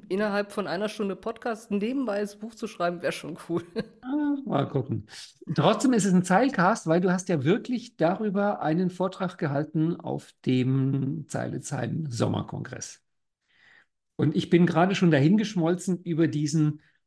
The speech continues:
Speaker 2: absolut genialen Perspektivenwechsel,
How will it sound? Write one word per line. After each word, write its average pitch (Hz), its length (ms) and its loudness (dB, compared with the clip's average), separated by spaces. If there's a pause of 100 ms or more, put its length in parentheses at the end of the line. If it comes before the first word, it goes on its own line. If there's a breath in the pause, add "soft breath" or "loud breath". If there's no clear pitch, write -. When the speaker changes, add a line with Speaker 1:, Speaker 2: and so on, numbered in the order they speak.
(440)
Speaker 2:
absolut 190 520 -2
genialen 156 840 2
Perspektivenwechsel, 180 1400 0